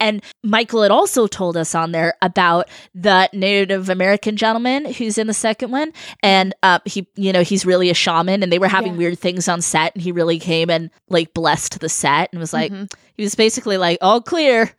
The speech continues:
Speaker 1: <laughs> Something
Speaker 2: Yeah.
Speaker 1: like,
Speaker 2: <laughs>
Speaker 1: and, like, it's so, I, I don't know. And I, what's kind of an overarching theme of the show is, like, what is cursed? What does that really mean?
Speaker 2: Mm-hmm.
Speaker 1: Could anything be cursed? 'Cause we only hear about cursed horror films.
Speaker 2: Mm-hmm, mm-hmm.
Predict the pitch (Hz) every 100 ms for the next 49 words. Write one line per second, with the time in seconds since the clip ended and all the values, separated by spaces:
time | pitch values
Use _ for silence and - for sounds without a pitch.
0 | - - - - 254 262 302 262 240 262
1 | - 359 - 415 - 427 403 302 294 302
2 | 330 359 - - 269 285 359 330 - -
3 | - 370 453 466 453 240 - 240 196 -
4 | - 233 269 - 269 262 - 359 277 185
5 | 214 214 214 196 208 180 - 208 190 175
6 | 165 - 180 170 175 165 165 170 175 -
7 | _ 202 240 233 233 - - 190 180 185
8 | - - - 202 214 214 208 202 190 190
9 | 180 175 175 170 170 170 170 185 220 202
10 | 202 202 - _ - 262 240 226 214 233
11 | 208 220 - 196 196 190 - 220 214 247
12 | 262 214 214 185 - 185 175 - 240 254
13 | 247 175 - 151 139 139 175 196 - -
14 | - 226 185 185 185 - 240 196 214